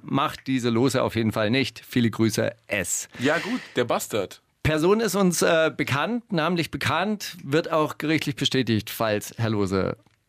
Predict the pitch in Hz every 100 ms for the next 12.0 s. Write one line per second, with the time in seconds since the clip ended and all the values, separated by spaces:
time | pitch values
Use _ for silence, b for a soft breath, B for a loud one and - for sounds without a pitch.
0 | _ _ _ _ _ _ _ - B B
1 | - 127 143 135 208 190 - 139 139 175
2 | 160 160 156 - 147 180 110 104 107 -
3 | _ _ _ _ _ _ _ _ - 143
4 | 254 240 165 165 123 113 107 B B 139
5 | 143 113 170 202 180 135 131 123 117 160
6 | 127 135 135 143 135 123 123 123 120 127
7 | 120 110 113 123 147 - _ _ _ _
8 | _ - _ _ _ _ _ - 123 123
9 | 113 127 117 113 110 110 - _ _ _
10 | _ _ - - 135 160 170 165 - 170
11 | 160 165 165 160 135 131 147 160 156